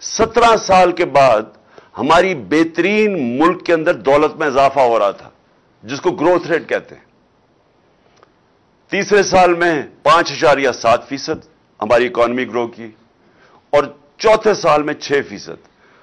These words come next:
और इंशाल्लाह अगर हमें ये साजिश के तहत ना हटाते, हमने सात फीसद पे जाना था।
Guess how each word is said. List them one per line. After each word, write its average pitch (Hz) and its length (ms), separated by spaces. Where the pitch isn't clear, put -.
और 139 140
इंशाल्लाह 160 800
अगर 143 220
हमें 127 280
ये 135 240
साजिश 127 440
के 139 100
तहत 131 400
ना 117 140
हटाते, 185 680
हमने 202 200
सात 214 360
फीसद 196 300
पे 185 140
जाना 113 280
था। - 180